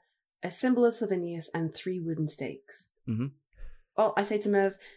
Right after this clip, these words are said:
Speaker 1: "You know, since you did all the hard work, you can have three things and I'll take two things." And I take the dagger and the symbol.
Speaker 2: Uh, Merv grabs the stakes and goes, "I can finally put up my tent."
Speaker 1: True. <laughs>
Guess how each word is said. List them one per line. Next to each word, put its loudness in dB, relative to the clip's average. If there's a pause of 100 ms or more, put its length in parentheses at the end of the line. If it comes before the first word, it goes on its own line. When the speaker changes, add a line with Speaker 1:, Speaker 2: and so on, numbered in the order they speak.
(120)
Speaker 1:
"You 4
know, 8
since 0
you 4
did 4
all 6
the 6
hard -2
work, 2
you 0
can 2
have 2
three 2
things 2
and -2
I'll -4
take -6
two 0
things." -8 (360)
And 6
I 6
take -2
the -2
dagger 2
and 0
the -2
symbol. -4 (1300)
Speaker 2:
Uh, 8 (440)
Merv 6
grabs 4
the 2
stakes 2
and 0
goes, 4 (100)
"I -2
can 4
finally 6
put 8
up 6
my 4
tent." 4 (2250)
Speaker 1:
True. 4
<laughs> -20